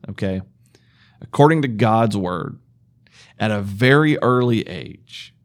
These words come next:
from our youth, the human heart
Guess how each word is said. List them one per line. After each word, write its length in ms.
from 760
our 260
youth, 640
the 80
human 400
heart 640